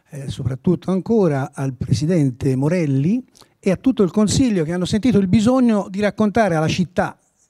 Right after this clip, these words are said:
e la città seguirà le immagini e il parlato,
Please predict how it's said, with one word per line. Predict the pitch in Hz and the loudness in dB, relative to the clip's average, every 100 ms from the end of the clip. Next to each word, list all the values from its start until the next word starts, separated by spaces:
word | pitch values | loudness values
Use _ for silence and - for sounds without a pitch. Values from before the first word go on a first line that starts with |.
| _ _ _ | _ _ _
e | 143 | -10
la | 127 | -10
città | 120 - 165 - _ _ _ _ _ | -12 -6 -4 -6 _ _ _ _ _
seguirà | - - 127 131 147 | -4 -2 2 2 2
le | 135 | 2
immagini | 131 127 147 147 135 127 147 _ _ _ _ _ _ | 2 4 2 2 0 -2 -2 _ _ _ _ _ _
e | 143 | -6
il | 127 113 | -4 -2
parlato, | 190 165 120 123 160 165 226 | -2 -2 -4 -2 0 0 -2